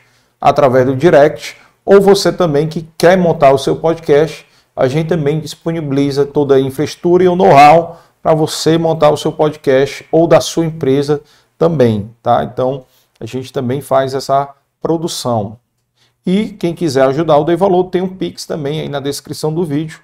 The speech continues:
Será muito bem-vinda qualquer doação. E agradecer os nossos patrocinadores, o Dei Valor Flix, tá? A B S Pá, maior, uma das maiores incorporadoras do país. Doutor Beto foi o nosso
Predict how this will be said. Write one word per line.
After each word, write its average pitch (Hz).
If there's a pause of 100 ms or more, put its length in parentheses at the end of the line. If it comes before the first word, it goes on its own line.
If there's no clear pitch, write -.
(340)
Será -
muito 151
bem-vinda 143
qualquer 135
doação. 131 (520)
E 147
agradecer 156
os 135
nossos 175
patrocinadores, 160 (100)
o 135
Dei 147
Valor 175
Flix, 156 (460)
tá? 131
A -
B 131 (100)
S 170
Pá, 135 (540)
maior, 143
uma 143
das 131
maiores 151
incorporadoras 139
do 139
país. 156 (460)
Doutor 123
Beto 139
foi 147
o -
nosso 143